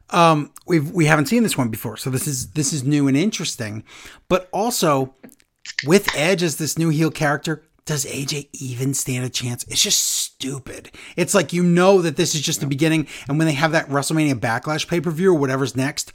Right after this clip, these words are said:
Speaker 1: you know we're getting that match again. So that Edge is gonna win this one. This is just, it's, it, it's a waste
Speaker 2: Yeah, we're
Speaker 1: of
Speaker 2: getting a
Speaker 1: time.
Speaker 2: we're getting a specialty match. Hair versus hair. Hair versus Karen
Speaker 1: Well, it won't
Speaker 2: hair.
Speaker 1: be hair now because of the, of the angle on Raw tonight.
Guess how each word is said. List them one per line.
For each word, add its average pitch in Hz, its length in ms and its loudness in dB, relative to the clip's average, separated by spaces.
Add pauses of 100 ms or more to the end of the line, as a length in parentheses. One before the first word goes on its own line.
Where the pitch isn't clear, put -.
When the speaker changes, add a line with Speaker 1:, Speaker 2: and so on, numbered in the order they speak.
(200)
Speaker 1:
you 277 200 4
know 330 220 8
we're 330 120 4
getting 208 240 4
that 190 120 0
match 165 240 0
again. 139 240 -2 (160)
So - 200 -2
that - 300 -4
Edge 180 160 2
is 165 120 -2
gonna 160 160 2
win 151 160 2
this 139 160 -2
one. 147 80 -6
This - 180 -6
is - 80 -6
just, - 220 -4 (200)
it's, - 300 -8 (100)
it, 180 200 -6 (360)
it's 185 160 -4
a 175 60 4
waste 156 440 4
Speaker 2:
Yeah, 110 80 0
we're 107 40 0
Speaker 1:
of - 80 -2
Speaker 2:
getting 131 140 -4
a 131 40 -2
Speaker 1:
time. 104 380 -4 (640)
Speaker 2:
we're 110 140 -2
getting 120 220 0
a 101 40 -4
specialty 87 480 -8
match. 69 500 -18 (100)
Hair 87 200 -8
versus 82 360 -10
hair. 82 340 -4
Hair 85 200 -4
versus 80 400 -8 (240)
Karen 87 240 0
Speaker 1:
Well, 175 100 8
it 180 40 8
won't 202 160 6
Speaker 2:
hair. 233 60 4
Speaker 1:
be 190 40 4
hair 180 320 2
now 113 260 0
because 143 360 -4
of 135 320 -2
the, 131 80 -16
of 123 180 -4
the 117 260 -2
angle 139 300 0
on 127 160 0
Raw 165 220 2
tonight. 95 360 -6